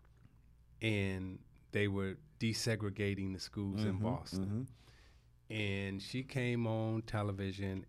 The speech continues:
Speaker 1: and said, "I would never allow my kids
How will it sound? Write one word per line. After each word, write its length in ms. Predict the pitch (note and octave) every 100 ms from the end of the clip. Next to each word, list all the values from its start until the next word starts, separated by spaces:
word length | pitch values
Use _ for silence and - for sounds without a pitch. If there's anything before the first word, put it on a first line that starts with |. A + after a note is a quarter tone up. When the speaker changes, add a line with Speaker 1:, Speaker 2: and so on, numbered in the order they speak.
| -
Speaker 1:
and 340 | G2 F#2 F#2
said, 380 | - G2+ F#2+ G2
"I 160 | A2 G#2+
would 240 | G2+ F#2
never 420 | F#2+ G2 G#2+ A#2+ -
allow 420 | G#2+ G2 G2 G#2+ G#2+
my 420 | G2+ F#2+ G#2+ A2 G2 - - -
kids 600 | - A#2+ G2 F2 - -